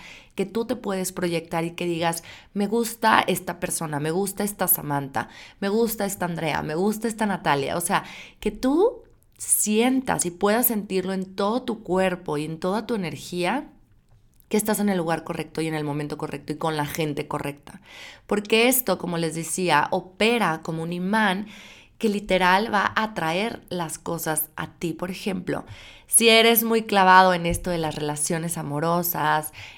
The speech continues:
y estás en un breakup o no tienes pareja y quieres,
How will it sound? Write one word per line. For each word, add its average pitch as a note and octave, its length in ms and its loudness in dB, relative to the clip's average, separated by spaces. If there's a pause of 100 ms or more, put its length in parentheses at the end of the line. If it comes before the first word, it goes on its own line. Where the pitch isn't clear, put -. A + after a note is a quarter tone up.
y G3+ 100 2
estás F#3 280 0
en E3+ 120 -4
un D#3+ 120 -4
breakup F3 720 2 (280)
o F3+ 300 2
no F3+ 140 0
tienes E3+ 340 -4
pareja F3 720 0
y F3+ 140 -8
quieres, F3+ 600 -2